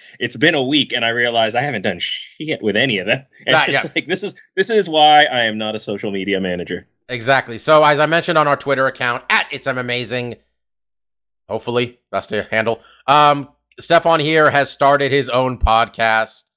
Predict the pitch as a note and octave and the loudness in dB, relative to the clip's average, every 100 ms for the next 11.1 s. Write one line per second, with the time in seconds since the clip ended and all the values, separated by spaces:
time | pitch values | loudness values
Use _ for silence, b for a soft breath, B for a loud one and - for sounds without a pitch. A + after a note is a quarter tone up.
0 | _ _ _ _ G#2 G#2+ B2 A#2 A#2+ A#2 | _ _ _ _ -6 -6 -2 -2 -2 -2
1 | A#2+ A#2 A2 G#2 A2 G2+ F#2 - B2+ B2+ | -2 -2 -4 -4 -4 -4 -4 0 2 2
2 | B2 B2+ C#3 C#3+ - _ _ _ _ _ | 2 2 2 -2 -12 _ _ _ _ _
3 | - F#2+ G2 F#2+ F#2+ G2+ G#2 - C3 C3 | -8 0 2 2 0 -2 -2 0 2 2
4 | B2 - A#2+ A#2+ B2 A#2+ - A#2 - - | -2 0 0 2 0 -2 -4 -12 -10 0
5 | A#2 A#2 A#2 G#2 - _ _ _ _ A2 | 2 4 0 -4 -16 _ _ _ _ -10
6 | A#2 A#2 A2+ A2 _ _ _ _ _ _ | -6 -6 -6 -10 _ _ _ _ _ _
7 | _ _ _ _ _ _ _ - F3+ G3 | _ _ _ _ _ _ _ -4 0 0
8 | - D3 - D3+ D#3 D#3 D#3 G#2 G2 F2 | 2 2 4 4 4 6 4 2 -4 -4
9 | A#2 C3+ B2+ C#3 - A#2 - A#2 G2+ E2+ | -4 -4 -2 -2 -4 -8 -4 -4 -4 -6
10 | - G2+ F#2+ G2+ G2+ F#2 F2+ G#2+ G2 D#2+ | -6 -6 -4 -4 -4 -6 -6 -6 -6 -8